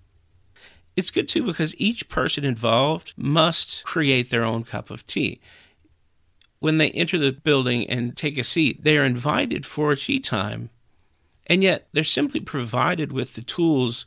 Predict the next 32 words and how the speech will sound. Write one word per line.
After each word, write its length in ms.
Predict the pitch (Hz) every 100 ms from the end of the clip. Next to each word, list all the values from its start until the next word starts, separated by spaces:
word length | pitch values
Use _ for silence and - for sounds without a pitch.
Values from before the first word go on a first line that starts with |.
| -
in 200 | 135 127
which 300 | 139 - -
to 80 |
make 320 | 120 120 131 -
themselves 500 | - - 107 110 113
a 120 | -
cup 320 | - - 202
of 100 | 107
tea 360 | - 101 95 110 - - - -
and 140 | 135
not 220 | 160 -
presented 340 | - 135 147 131
with 160 | 117
a 80 | 120
completed 800 | - 120 113 - 185 160 120 131
cup 320 | - 101 - -
at 140 | 127
the 140 | -
end. 420 | 143 196 78 - - _ _ _ _ _ - - - - - - - - - - - -
So 240 | - 214
in 60 | 196
a 40 |
way, 460 | 175 98 139 139 -
it 220 | 156 160
demands 520 | - 156 147 147 180 170
a 80 | 135
certain 300 | - - 160
amount 360 | 123 117 113
of 80 | -
active 400 | 90 117 123 127
participation, 840 | - 120 117 135 131 104 - 117 117 - - - -
even 400 | 196 196 156